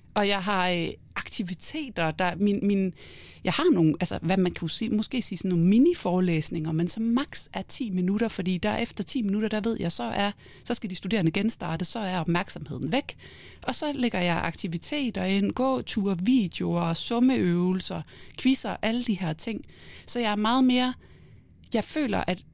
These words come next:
altså, jeg, det er stadigvæk meget planlagt, det jeg laver. Det er ikke fordi, jeg, jeg, jeg går absolut ind i, at, øh, jeg lægger en, øh,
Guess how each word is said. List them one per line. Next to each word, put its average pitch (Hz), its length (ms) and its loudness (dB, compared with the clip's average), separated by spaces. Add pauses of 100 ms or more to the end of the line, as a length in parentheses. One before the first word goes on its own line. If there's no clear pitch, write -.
altså, 208 200 -4 (280)
jeg, 214 120 2 (280)
det 226 60 2
er 190 60 2
stadigvæk 269 540 -4
meget 185 440 0
planlagt, 277 640 0 (260)
det 180 100 2
jeg 160 140 0
laver. 139 440 -4 (180)
Det 185 100 0
er 220 40 0
ikke 339 120 -4
fordi, 214 400 -4
jeg, 180 200 -2
jeg, 165 200 -2
jeg 165 240 -2 (180)
går 180 100 0
absolut 185 560 0
ind 185 200 2
i, 160 160 2
at, 147 220 -4
øh, 151 360 -2
jeg 175 160 0
lægger 214 320 0
en, 151 440 2
øh, - 380 -6